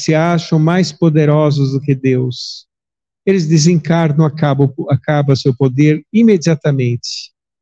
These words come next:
E eles ficam submetidos cem por cento aos desígnios do Criador. Mas ele desencarnou, invadiu Roma, invadiu outros países próximos, invadiu o sul da França,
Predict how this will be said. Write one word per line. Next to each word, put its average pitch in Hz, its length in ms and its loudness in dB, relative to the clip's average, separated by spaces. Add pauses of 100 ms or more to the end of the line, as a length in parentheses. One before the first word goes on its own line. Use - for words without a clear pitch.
(120)
E 170 120 4
eles 170 260 0
ficam 175 260 2
submetidos 165 960 0
cem 190 200 0
por 202 180 -2
cento 139 640 -2 (460)
aos 160 220 0
desígnios 143 600 2
do 143 140 0
Criador. 131 560 -2 (1200)
Mas - 640 -2 (1200)
ele 226 200 2
desencarnou, 185 1040 2 (840)
invadiu 170 720 4
Roma, 185 640 2
invadiu 139 420 2
outros 147 480 -2
países 139 500 -2
próximos, 185 600 0
invadiu 156 320 2
o 151 60 2
sul 185 420 -2
da 160 140 0
França, 170 720 -2